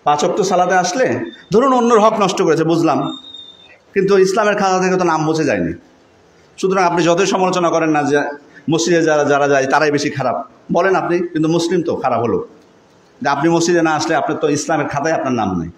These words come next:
তাহলে আপনার সমালোচনা করে লাভ কী হলো? সম্মানিত উপস্থিতি, এরপরে যে বিষয়টি সেটি হচ্ছে মেরাজ নিয়ে আলোচনা করলাম,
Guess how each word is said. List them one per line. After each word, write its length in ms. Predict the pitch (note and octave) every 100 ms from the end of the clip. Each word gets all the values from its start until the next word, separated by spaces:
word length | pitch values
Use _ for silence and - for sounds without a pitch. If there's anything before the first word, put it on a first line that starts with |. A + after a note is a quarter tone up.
| - _ _ _ _ _ _ _
তাহলে 140 | C3 C3+
আপনার 160 | C#3
সমালোচনা 420 | C3 D3 C#3 C3 B2
করে 140 | A#2
লাভ 200 | G#2+ B2 B2
কী 80 | G2+
হলো? 160 | E2+ C#2+ - _ _ _ - E4+ - - - _ _ - _ _ _ _ _ -
সম্মানিত 320 | F#3 G3+ G3+
উপস্থিতি, 340 | G3+ F#3+ A3+
এরপরে 340 | G3 - A3 G3+
যে 120 | G3
বিষয়টি 680 | F3 G#3 G#3 A3+ D4 E4+ -
সেটি 240 | - F#3+
হচ্ছে 220 | F#3 F3+ E3+
মেরাজ 400 | D#3 E3 F3+ E3
নিয়ে 120 | E3+
আলোচনা 340 | D3+ D#3 D3+
করলাম, 500 | D3 D#3 C3+ G#2+ -